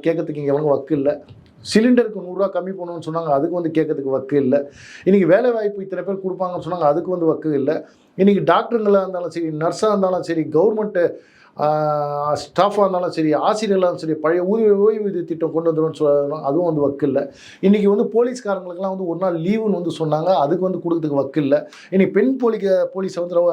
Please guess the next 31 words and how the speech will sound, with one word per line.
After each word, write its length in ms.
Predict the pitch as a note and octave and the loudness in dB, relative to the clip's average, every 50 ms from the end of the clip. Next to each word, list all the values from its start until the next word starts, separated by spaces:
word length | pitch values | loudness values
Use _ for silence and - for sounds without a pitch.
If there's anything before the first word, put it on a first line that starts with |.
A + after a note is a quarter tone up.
| E3 D#3+ | 0 -4
வந்து 160 | D#3+ F#3 F3 F#3+ | -6 -4 -2 -2
ரோட் 160 | G#3 G#3 G#3 | -2 -2 -2
சைடுல 200 | F#3+ F3+ E3 D#3+ D#3 | -6 -6 -6 -6 -6
நிக்க 140 | D3+ G3 | -4 -4
வைக்க 160 | F#3+ F#3 E3+ E3+ | -4 -2 0 -2
மாட்டோம்னு 240 | D#3+ D#3+ D#3+ D#3 | -2 -2 -2 -4
சொன்னாங்க, 260 | D3+ D3+ D#3 D#3 E3 F#3 F3+ D#3+ | -4 -6 -4 -2 0 2 2 2
அதுவும் 240 | D#3 F#3 G3 G3 F#3 | 2 2 2 0 0
வந்து 160 | E3+ D#3+ D3+ - | -2 -4 -4 -4
செய்யறதுக்கு 360 | D#3 D#3 D3 D3+ C3 C3+ C#3 | -4 -4 -4 -4 -4 -4 -4
வக்கு 200 | C3 C3+ - D3+ C3+ | -2 -2 -2 -2 0
இல்ல. 180 | - - - - - - - - - - - F#3+ G#3+ | 0 0 -2 -4 -6 -12 -18 -20 -16 -4 0 2 4
இன்னைக்கு 260 | G#3+ G#3 G3 F3+ F#3 | 4 4 2 2 2
வந்து 140 | G3+ A#3+ B3 A3 F3 F#3 | 2 2 2 2 2 2
எந்தெந்தெல்லாம் 520 | A3 A3+ A#3 A3 G#3+ G#3+ G#3+ A3 G#3+ G3+ G3 | 2 0 0 0 0 0 0 0 0 -2 -4
வந்து 140 | F#3+ G3+ G3+ G3 F#3 F3+ | -4 -4 -4 -4 -4 -4
இவங்க 140 | E3+ E3 E3 E3 | -4 -6 -6 -6
வந்து 180 | F3+ F#3 - | -6 -6 -6
சொன்னதை 280 | F3+ F3 F3 F3 E3+ D#3+ D3 | -4 -2 0 0 0 0 0
நிறைவேற்றிருக்கிறாங்க, 600 | D3 D3+ D#3+ D#3+ D3+ D3+ C3 B2 C3 B2 B2+ B2+ B2+ C3 | 0 0 0 0 -2 -2 -2 -2 -2 -2 -4 -4 -4 -2
நீங்க 120 | B2 A#2+ - C3 | -2 -2 0 0
சொல்லுங்க. 280 | C3 C3 C3 - - - - - - _ - - - - - - - - - - - - - C3 | 0 0 0 -2 -6 -10 -14 -20 -20 _ -20 -20 -20 -20 -20 -20 -20 -20 -20 -20 -14 -6 0 2
தயவு 240 | D#3 E3 F#3+ A3+ G#3 - | 4 4 4 2 2 2
செய்து 160 | G3+ A3 G#3 F#3+ | 2 2 4 2
வந்து 140 | F3+ F3+ E3+ D3+ | 2 0 0 0
பார்க்கணும். 260 | D3 C#3+ C#3 C3+ - - | 0 0 0 -2 -4 -2
இதுல 120 | D#3 D3+ D#3 D3 | 0 2 2 2
வளர்ந்தது 320 | D3 E3+ G3+ A3+ A3+ G3+ E3 D#3 | 2 0 0 -2 -4 -4 -4 -2
யாரு? 200 | D#3+ D#3+ D#3+ F#3+ G3+ - _ _ _ _ _ _ _ _ - - | -2 -4 -4 -8 -10 -18 _ _ _ _ _ _ _ _ -10 -2
அவன் 180 | - B2 C#3+ C#3+ D3 | 0 0 2 2 2
கட்சிக்காரன், 500 | C#3+ C#3+ - F#3 D#3 D#3+ C#3+ - - | 2 2 2 2 2 2 2 2 0